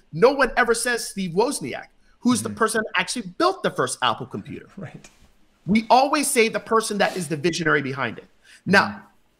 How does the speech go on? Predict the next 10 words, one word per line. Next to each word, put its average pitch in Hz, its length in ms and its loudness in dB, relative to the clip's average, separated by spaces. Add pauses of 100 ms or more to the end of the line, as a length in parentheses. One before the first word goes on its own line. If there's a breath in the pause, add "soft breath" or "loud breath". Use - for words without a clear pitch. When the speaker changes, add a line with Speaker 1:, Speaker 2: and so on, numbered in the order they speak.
(140)
Speaker 1:
the 185 120 4
people 294 580 0 (460)
that 175 400 2
are 165 400 6 (420)
able 247 300 4
to 220 160 -2
make 202 280 4
the 170 80 0
most 196 380 2
impact 165 540 -2